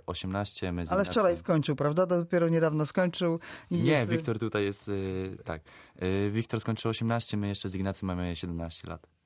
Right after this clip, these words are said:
Speaker 2: E, i chcecie mówić własnym głosem? Chcecie opowiadać, że teraz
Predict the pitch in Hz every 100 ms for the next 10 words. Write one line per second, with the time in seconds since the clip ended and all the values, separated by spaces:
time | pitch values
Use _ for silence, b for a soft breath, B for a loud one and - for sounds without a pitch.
0 | B B B B B - 160 160 160 160
1 | 165 - 175 240 285 220 254 269 - 240
2 | 208 190 175 185 165 156 - 294 - 170
3 | 170 160 156 - 156 165 156 170 180 170
4 | 165 165 151 -